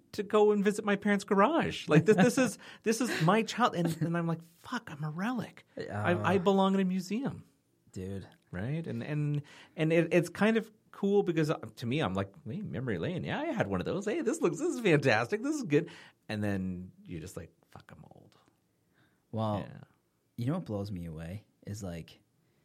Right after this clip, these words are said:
Speaker 2: we grew up with Nintendos.
Speaker 1: Mm-hmm.
Speaker 2: I had a Commodore sixty-four, actually. My grandparents
Speaker 1: Okay,
Speaker 2: bought
Speaker 1: yeah.
Speaker 2: one.
Speaker 1: Yeah, I had the Vic twenty, which kinda just slightly preceded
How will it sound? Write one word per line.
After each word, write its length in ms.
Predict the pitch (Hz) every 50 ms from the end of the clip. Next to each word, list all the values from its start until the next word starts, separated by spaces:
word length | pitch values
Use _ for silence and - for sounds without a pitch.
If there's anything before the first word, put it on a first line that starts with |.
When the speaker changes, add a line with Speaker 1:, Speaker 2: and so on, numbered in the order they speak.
| _ _ _ _ _ _ _ _ _
Speaker 2:
we 160 | - 143 143 147
grew 220 | 143 147 139 131
up 180 | 110 101 - -
with 440 | 101 95 95 - - - - - - _ _ _ _ _ _ _ _ - -
Nintendos. 640 | 131 123 127 - - 69 - - - 127 - - _ _ -
Speaker 1:
Mm-hmm. 200 | 95 82 87 80 87
Speaker 2:
I 40 | 107
had 140 | 131 123
a 40 | 117
Commodore 340 | 107 - 92 85 73 60 62
sixty-four, 420 | - - - - - - - - -
actually. 240 | - - - - 113 -
My 60 | - 120
grandparents 480 | - - 95 95 - 117 - - - -
Speaker 1:
Okay, 100 | - 98
Speaker 2:
bought 40 | 135
Speaker 1:
yeah. 40 | 139
Speaker 2:
one. 140 | 175 - -
Speaker 1:
Yeah, 80 | 113 110
I 20 |
had 80 | 110 104
the 60 | 98
Vic 200 | 82 90 87 -
twenty, 260 | - - 82 82 85 95
which 220 | 98 98 - - - _ - -
kinda 160 | - 95 85
just 200 | 76 - - -
slightly 220 | - 87 78 - 85
preceded 420 | - - 90 85 - - 117 110